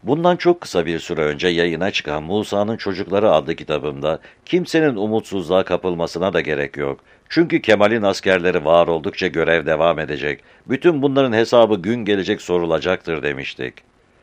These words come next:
Zaman çok geçmeden haklı olduğumuzu gösterdi. Evet, gün gelecek hesaplar açılacaktır. O gün gelmektedir ve o gün çok yakındır.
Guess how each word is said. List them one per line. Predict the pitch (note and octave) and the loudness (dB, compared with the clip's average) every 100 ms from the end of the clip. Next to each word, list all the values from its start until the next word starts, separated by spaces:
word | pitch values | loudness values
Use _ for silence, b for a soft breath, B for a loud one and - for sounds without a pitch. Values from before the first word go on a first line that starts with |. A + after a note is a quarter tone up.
| b b b | b b b
Zaman | - F2+ F2+ D#2 | -4 -2 0 -4
çok | - F2+ - | -4 -6 -2
geçmeden | E2 - D#2 D#2 D2+ | -4 -4 -2 -2 0
haklı | C#2 D#2 E2+ | -2 -2 -2
olduğumuzu | D#2 C#2 C#2+ C2+ C2+ D2 | -2 -2 -6 -8 -10 -8
gösterdi. | C#2 - C2 C2 A1 A#1 b b b b - | -8 -6 -8 -6 -8 -10 b b b b 2
Evet, | A2+ A#2 - | 6 6 2
gün | G#2+ A2+ | -4 2
gelecek | A2 G#2+ G#2 G#2 | 2 4 2 0
hesaplar | F#2 G2 F#2 G2 | 0 0 0 0
açılacaktır. | F2+ F2 D#2+ D2 E2 - D2 - b b _ | 0 0 -2 -2 -4 -4 -6 -6 b b _
O | B2 | 2
gün | B2 C#3 A2 | 4 2 6
gelmektedir | A2+ A2+ A#2 A2 C3+ C#3 B2+ | 6 6 2 2 2 4 2
ve | G#2 A#2+ | 2 4
o | B2 B2 | 4 4
gün | C3 A#2+ | 0 0
çok | - C3+ - | 0 0 2
yakındır. | F#2 E2 E2+ D#2 C#2+ B1+ | 2 2 -2 -2 -4 -6